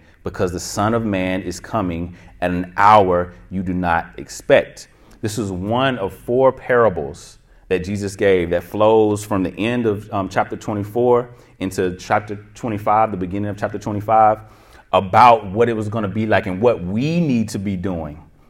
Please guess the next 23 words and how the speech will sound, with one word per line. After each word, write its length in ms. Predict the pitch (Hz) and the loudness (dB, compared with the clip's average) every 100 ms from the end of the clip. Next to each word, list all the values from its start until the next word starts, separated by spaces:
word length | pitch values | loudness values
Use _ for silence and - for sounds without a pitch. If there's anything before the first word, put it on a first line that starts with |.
| _ _ _ _ - | _ _ _ _ -2
as 200 | 90 - | -2 0
servants 600 | - 147 165 147 107 - | 6 8 8 4 -2 -2
of 240 | 117 107 | -2 0
the 80 | 107 | -4
King. 560 | 104 101 78 73 82 _ _ _ _ _ - | -4 -4 -4 -10 -18 _ _ _ _ _ -6
When 160 | 104 | -2
the 60 | 98 | -2
master 540 | 101 123 139 - 151 | 4 6 6 4 -2
returns, 840 | 120 113 - 147 139 107 87 87 101 | 0 -2 -2 0 2 0 -4 -8 -2
what 240 | 113 113 | 2 2
he 160 | 123 139 | 2 0
needs 240 | 135 131 | 0 0
to 100 | - | -4
find 480 | - 123 139 139 127 123 | 0 2 4 2 2 2
us 300 | 117 117 - | 2 2 -6
doing. 520 | 120 123 87 - - - _ _ _ _ _ _ _ _ _ _ _ _ _ _ _ _ _ _ | -4 -4 -6 -10 -18 -20 _ _ _ _ _ _ _ _ _ _ _ _ _ _ _ _ _ _
Now, 220 | 101 104 | 4 6
yes, 480 | 95 117 110 87 - | 6 6 6 4 -4
we 160 | 98 113 | -6 0
are 200 | 107 123 | 2 2
to 120 | 131 | 0
be 420 | 120 120 120 - - - 92 | -2 0 -2 -6 -20 -8 -6
alert. 500 | 98 120 127 - | 4 6 6 2